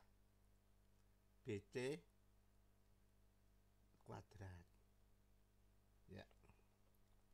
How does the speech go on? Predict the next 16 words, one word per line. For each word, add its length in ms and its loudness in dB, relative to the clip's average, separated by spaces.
A 80 12
B 400 8
dan 160 12
B 160 10
C 160 10
itu 160 10
kan 240 10
panjang 400 12
sisi. 640 8
Berarti 160 6
ini 160 2
kan 80 10
bisa 320 8
saja 400 8
ini 400 8
apa? 400 8